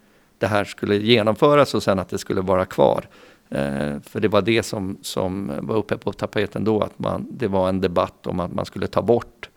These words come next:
eh, eller höja helt enkelt, både arbetsgivaravgifterna och momsen, vilket skulle få otroligt stora konsekvenser för, för hela restaurangnäringen. Eh, men det uppfattades som att vi tog, eh, ställning för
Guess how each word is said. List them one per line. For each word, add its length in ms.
eh, 680
eller 160
höja 400
helt 260
enkelt, 320
både 220
arbetsgivaravgifterna 800
och 60
momsen, 440
vilket 560
skulle 300
få 320
otroligt 540
stora 360
konsekvenser 800
för, 440
för 240
hela 420
restaurangnäringen. 880
Eh, 340
men 400
det 80
uppfattades 640
som 320
att 220
vi 100
tog, 460
eh, 260
ställning 640
för 420